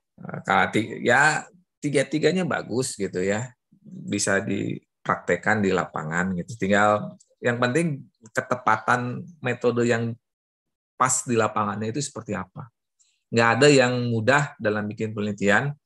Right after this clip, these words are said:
juga nggak ada yang sulit dalam bikin penelitian gitu ya.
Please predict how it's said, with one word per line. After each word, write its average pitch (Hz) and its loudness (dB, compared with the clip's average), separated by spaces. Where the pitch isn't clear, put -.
juga 113 4
nggak 120 2
ada 107 4
yang 104 2
sulit 139 2
dalam 110 -6
bikin 101 -6
penelitian 95 -2
gitu - -4
ya. 107 0